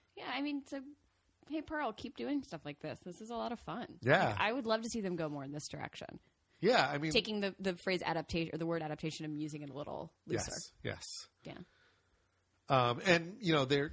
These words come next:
Speaker 2: this is only their second year under their new leadership, right?
Speaker 1: Yeah.
Speaker 2: So this very well could be
Speaker 1: Yeah.
Speaker 2: a new direction, and
Speaker 1: Yeah.
Speaker 2: we're all for it.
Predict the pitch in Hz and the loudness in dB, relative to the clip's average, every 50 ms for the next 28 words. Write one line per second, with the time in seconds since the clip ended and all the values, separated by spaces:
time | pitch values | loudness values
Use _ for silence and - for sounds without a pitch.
0 | - - - - 180 180 208 208 190 185 165 147 151 143 135 135 - - - - | -8 -8 -2 -2 0 0 2 0 0 0 0 0 0 0 0 0 -2 -4 -2 -2
1 | 147 131 - 165 147 139 139 131 120 120 117 113 113 113 113 113 110 110 120 165 | -2 -2 -2 -2 -2 0 0 2 2 2 2 2 2 2 0 0 0 0 0 0
2 | 170 117 - - 113 - - 139 151 170 196 202 190 180 - - - 147 131 120 | 0 -2 -4 -4 -6 -4 -2 -2 -2 0 2 2 2 2 2 2 6 6 8 8
3 | 120 120 120 127 - - - - 143 - - 135 135 131 - 120 123 139 135 131 | 6 4 0 -4 -10 -16 -16 -16 -16 -14 -6 0 0 0 2 4 4 6 6 6
4 | 123 131 127 123 123 120 107 - - 151 139 127 120 104 101 98 90 - _ _ | 6 6 6 6 6 4 2 2 2 2 4 6 4 4 4 0 -2 -6 _ _
5 | _ _ _ - - 185 196 190 196 190 165 123 123 120 104 110 107 101 90 - | _ _ _ -8 -2 2 2 4 4 4 4 4 2 4 4 4 2 2 0 -2
6 | - 107 - 101 98 - 170 160 151 110 113 117 120 117 - 120 110 101 120 - | -4 -2 0 0 0 0 0 -2 -2 0 0 0 0 0 0 0 0 0 0 -4